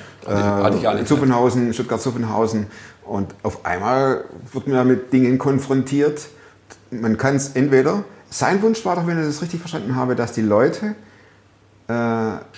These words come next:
Speaker 1: Er
Speaker 2: sie
Speaker 1: wollte den Leuten
Speaker 2: den
Speaker 1: eine neu-
Speaker 2: Zugang schaffen zum,
Speaker 1: eine neu-
Speaker 2: zum Wort Gottes eigentlich.
Speaker 1: Genau, er wollte den Leuten einen neuen, einen neuen Zugang zur Bibel schaffen.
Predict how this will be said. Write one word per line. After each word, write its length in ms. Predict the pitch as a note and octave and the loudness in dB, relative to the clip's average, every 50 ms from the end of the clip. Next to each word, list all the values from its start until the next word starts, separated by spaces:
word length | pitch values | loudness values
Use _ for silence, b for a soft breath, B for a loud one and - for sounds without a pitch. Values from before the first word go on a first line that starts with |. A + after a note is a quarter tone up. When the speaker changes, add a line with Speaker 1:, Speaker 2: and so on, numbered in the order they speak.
| B B B | B B B
Speaker 1:
Er 80 | - G#2+ | -6 0
Speaker 2:
sie 80 | C3+ C#3+ | 2 4
Speaker 1:
wollte 140 | D#3+ F#3 | 4 6
den 100 | G#3+ F#3+ D#3 | 4 4 6
Leuten 300 | B2+ B2 D3 F3+ - G#3+ | 6 6 6 6 4 4
Speaker 2:
den 40 | F3+ C#3 | 2 4
Speaker 1:
eine 20 | B2 | 4
neu- 60 | E3 G3 | 4 2
Speaker 2:
Zugang 300 | F3 F3+ F#3 F3+ F3+ E3 | 2 0 -4 -4 -4 -8
schaffen 420 | - E3+ D#3+ - - D#3+ D3+ D3 | -8 -8 -8 -8 -8 -8 -8 -10
zum, 220 | C#3 - - D3+ C#3+ | -10 -6 -2 0 2
Speaker 1:
eine 100 | C3 C3+ | 2 2
neu- 100 | E3 - - - - - | 2 0 -4 -10 -14 -12
Speaker 2:
zum 160 | - C#3+ C3+ | -10 -6 -2
Wort 180 | C3+ C3+ C3 - | -2 -2 0 -2
Gottes 240 | A2+ A2+ A2+ G#2 | -2 -2 -2 -4
eigentlich. 360 | G2 F2+ G2+ F#2+ F#2 F2+ E2 - | -6 -8 -8 -8 -10 -12 0 2
Speaker 1:
Genau, 220 | E3+ D#3+ C#3 A2 G#2+ | 4 4 4 2 2
er 80 | A#2 B2+ | 4 4
wollte 160 | D3 D#3+ D#3+ | 4 4 4
den 80 | C3+ A#2 | 4 4
Leuten 260 | B2 D3 F3 G3+ F#3+ | 4 4 4 2 0
einen 100 | D#3 B2+ | -2 -2
neuen, 400 | A#2+ A#2+ C3 D#3 D3+ D3 C#3 - | -2 -2 -4 -4 -4 -6 -8 -6
einen 80 | A#2+ A#2 | -6 -6
neuen 280 | A2+ A#2+ C#3 C#3 C3+ | -4 -2 0 0 -2
Zugang 340 | C#3 - C#3 D3 E3+ D#3+ - | 0 0 0 0 0 0 0
zur 120 | - C3 F#2 | 0 0 0
Bibel 300 | - A2 C3 D#3 F3 E3+ | 0 0 0 0 -2 -2
schaffen. 360 | - F3 D#3+ D#3+ - G#3+ | -2 -4 -4 -2 -2 -4